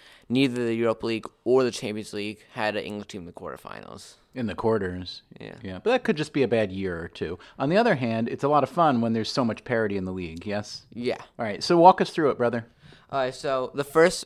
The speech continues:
Speaker 1: match, Norwich, Man City. Man City played better, but they drew nil-nil, which was embarrassing 'cause they're pro-, pretty much out of the title race. But, um, and, and which is bad 'cause they have, they have from top to bottom, including maybe Chelsea, that's been bad this year, the best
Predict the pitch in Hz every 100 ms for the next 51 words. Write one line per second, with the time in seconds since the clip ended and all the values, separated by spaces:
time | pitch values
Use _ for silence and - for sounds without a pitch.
0 | _ - 123 120 - 123 120 123 127 -
1 | - - 113 123 117 - 127 113 110 -
2 | 165 175 175 185 151 160 131 117 117 113
3 | 120 120 117 117 113 117 120 120 117 107
4 | 104 107 107 - 113 113 107 107 101 98
5 | 101 110 120 117 117 107 113 127 117 -
6 | 156 120 - 107 110 - 101 113 90 73
7 | 98 - - - 139 139 113 117 107 -
8 | 143 139 143 147 143 123 117 131 127 135
9 | 175 156 120 - 165 170 156 - - 147
10 | 123 120 - 147 120 147 127 120 113 117
11 | 110 104 - _ _ - 123 123 135 127
12 | 117 107 95 - 107 101 85 90 76 78
13 | 82 90 95 - 90 92 107 104 104